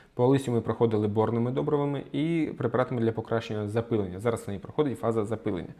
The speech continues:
Тепер в цьому ж господарстві ми виходимо на вулицю з теплиць і відправляємося, а, відкритий ґрунт. Поклали мульчу і висадили розсаду. Тут у нас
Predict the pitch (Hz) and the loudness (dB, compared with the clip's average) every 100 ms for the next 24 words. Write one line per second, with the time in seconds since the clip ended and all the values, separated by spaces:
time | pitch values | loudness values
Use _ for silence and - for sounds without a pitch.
0 | - - - - - 123 165 160 160 - | -20 -20 -20 -10 -6 6 8 6 -2 -2
1 | 170 160 151 135 131 131 110 - 101 95 | 2 4 2 0 0 2 2 0 -6 -4
2 | 123 123 123 117 120 151 156 - 117 120 | -2 0 0 0 2 0 -2 -6 -6 -4
3 | 131 151 - 120 113 - 110 120 120 117 | 0 0 0 -4 -4 -2 0 0 0 -2
4 | - 110 - - - - - 107 110 110 | -2 -6 -6 -20 -20 -20 0 4 6 6
5 | 110 107 117 135 120 120 117 104 - - | 6 4 2 0 2 2 4 2 -2 -4
6 | 117 120 110 110 117 120 170 185 - - | 0 2 2 2 -2 0 0 0 -2 -20
7 | - - 135 165 143 123 113 123 135 139 | -20 -4 2 4 4 2 4 4 4 0
8 | 131 127 131 131 - 123 117 113 110 - | 2 4 6 4 2 0 4 4 4 2
9 | 113 113 110 120 - 107 98 - | 2 2 -2 -2 -4 -2 -4 -6